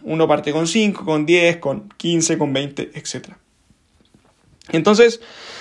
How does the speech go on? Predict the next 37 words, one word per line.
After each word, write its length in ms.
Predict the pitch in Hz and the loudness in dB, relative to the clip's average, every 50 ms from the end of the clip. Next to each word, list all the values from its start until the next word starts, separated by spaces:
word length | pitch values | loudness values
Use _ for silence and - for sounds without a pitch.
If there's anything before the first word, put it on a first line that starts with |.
| - - - | -20 -18 -4
si 120 | - - | 2 4
el 80 | 196 185 | 4 4
cuerpo 240 | 196 285 294 - 262 | 4 -2 2 2 4
se 100 | 175 170 | 4 6
adapta, 300 | 151 139 - - - 143 | 4 4 2 2 2 2
ok, 100 | 135 135 156 151 | 2 4 2 2
mi 120 | 147 147 | 2 2
cuerpo 260 | 175 180 185 - 190 | 0 0 0 0 0
se 80 | 180 - | 2 4
adapta, 640 | 175 175 180 180 180 - - 190 190 196 226 302 - - - _ _ | 6 6 6 4 2 0 2 2 4 4 0 -2 -8 -16 -20 _ _
tengo 200 | - 147 151 165 | -2 0 2 2
esa 160 | 170 170 180 | 2 2 2
capacidad, 600 | 165 170 160 175 170 - 170 170 175 180 190 202 202 | 2 4 2 2 0 2 2 4 4 4 4 4 2
la 140 | 185 160 147 | 2 2 2
pregunta 320 | 147 147 156 156 151 175 | 2 0 0 0 0 -2
es 80 | 165 - | -2 0
por 160 | - 147 147 | -2 -2 -2
qué 100 | 151 147 | -2 -4
siempre 220 | 151 156 131 147 | -4 -4 -4 -6
estoy 220 | 139 - - 143 135 | -6 -4 -6 -4 -4
cansado, 440 | - 135 131 131 - 196 190 180 | -4 -4 -4 0 2 4 4 4
muchas 260 | 160 151 143 151 151 135 | 4 0 -2 -2 -4 -2
veces 180 | 139 139 - | -2 -4 -4
en 60 | 131 | -6
el 100 | 139 131 | -6 -6
trabajo 640 | 127 131 135 147 160 156 156 151 - 156 147 226 - - _ _ _ _ _ _ _ _ _ _ _ - - - | -4 0 2 4 4 4 2 2 2 0 0 0 -4 -12 _ _ _ _ _ _ _ _ _ _ _ -20 -16 -2
o, 360 | - 151 143 143 143 139 120 - | 0 2 4 4 4 4 2 2
o 120 | 131 143 | 0 0
en 60 | 139 135 | 0 0
las 140 | 135 135 | -2 -2
cosas 240 | - 147 147 - 156 | -4 -4 -2 -2 -2
normales 400 | 147 143 135 160 170 170 151 143 | -2 -2 0 0 0 0 0 -2
puede 260 | 147 - 143 135 135 | -2 -2 -2 -2 -2
ser 160 | 135 - 143 135 | -2 -2 -4 -2
la, 140 | 135 135 | -2 -2
la 180 | 127 131 135 139 | -2 0 -2 -2
pregunta. 540 | 139 135 135 139 143 139 139 - 165 - | -2 -2 -4 -4 -6 -6 -6 -6 -6 -6